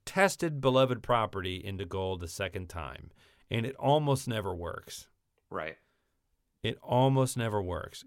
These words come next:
Speaker 1: Godzilla is a perfect example. I don't know if they're making that for, for Asian markets or what,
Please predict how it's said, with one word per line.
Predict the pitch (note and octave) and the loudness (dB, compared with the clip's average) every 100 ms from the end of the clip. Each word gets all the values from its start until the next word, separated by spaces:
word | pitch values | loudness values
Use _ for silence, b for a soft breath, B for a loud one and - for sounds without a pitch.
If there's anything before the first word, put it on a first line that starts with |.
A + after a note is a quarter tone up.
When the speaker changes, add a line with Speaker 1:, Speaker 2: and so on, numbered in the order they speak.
| A#2+ | -6
Speaker 1:
Godzilla | C3 C3+ B2 D3+ B2+ F#2 | -2 0 -2 -2 -2 -4
is | F#2+ | -8
a | |
perfect | F#2 - E3 D#3+ B2+ | -12 -6 -6 -4 -8
example. | A2+ G#2+ G2 F2 B1 - b b b b b | -6 -4 -6 -8 -12 -16 b b b b b
I | - A2+ | 0 2
don't | D#3+ F3 | 4 2
know | D3 | 2
if | C#3 | 2
they're | C3 A#2 | 2 2
making | A2+ B2 B2+ | 0 0 0
that | A2+ A2+ | 0 -2
for, | - - F#2+ F2 - _ _ _ | -2 -2 0 -2 -10 _ _ _
for | - F#2 F2 - | -6 -4 -4 -2
Asian | A#2 B2+ C3+ A2+ | 0 2 0 0
markets | G2+ G#2+ B2+ B2+ B2+ - | 0 -2 0 -4 -4 -6
or | F#2+ F#2+ | -6 -6
what, | F2+ G#2+ C3+ | -4 -2 -2